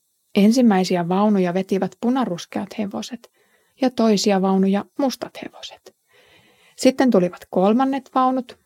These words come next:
valkoisten hevosten vetäminä, ja lopuksi neljännet, edessään kirjavat hevoset.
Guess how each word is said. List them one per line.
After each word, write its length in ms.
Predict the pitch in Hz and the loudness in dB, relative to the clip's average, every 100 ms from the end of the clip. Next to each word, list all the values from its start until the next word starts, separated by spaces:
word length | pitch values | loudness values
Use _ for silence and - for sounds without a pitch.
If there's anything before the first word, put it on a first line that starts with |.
| _ _ - | _ _ 0
valkoisten 520 | 262 240 92 - 180 | 2 2 0 -2 -4
hevosten 480 | 190 180 185 - 240 | -2 -4 -8 -8 -10
vetäminä, 520 | - - 240 220 - _ _ _ | -12 -12 -14 -14 -20 _ _ _
ja 140 | - 262 | 0 2
lopuksi 400 | 262 277 269 277 | 2 -2 -6 -2
neljännet, 680 | 196 185 180 180 185 - _ _ - | 0 2 0 -2 -6 -8 _ _ -2
edessään 520 | 208 190 185 - 180 | 0 0 -2 -2 -4
kirjavat 600 | 170 190 180 170 185 - | 2 2 2 -2 -8 -8
hevoset. 580 | 208 208 185 - - - | -8 -6 -8 -10 -20 -20